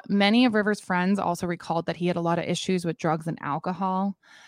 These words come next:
Reportedly, though, he would remain clean, but once he returned back to Los Angeles, he would usually go, like, relapse immediately. So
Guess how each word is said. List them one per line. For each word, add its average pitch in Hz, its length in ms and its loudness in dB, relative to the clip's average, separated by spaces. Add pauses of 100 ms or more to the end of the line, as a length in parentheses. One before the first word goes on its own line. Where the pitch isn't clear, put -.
(160)
Reportedly, 208 580 2
though, 190 160 4
he 185 180 -2
would 185 220 2
remain 220 340 4
clean, 180 440 0
but 170 160 0
once 180 260 -2
he 214 120 -10
returned 185 360 -2
back 170 160 -2
to - 100 -12
Los 151 220 -4
Angeles, 156 420 -2
he 151 140 -10
would 151 160 -6
usually 151 380 -6
go, 147 340 -2
like, - 300 -8 (100)
relapse 151 420 0
immediately. - 640 -6 (920)
So 202 460 12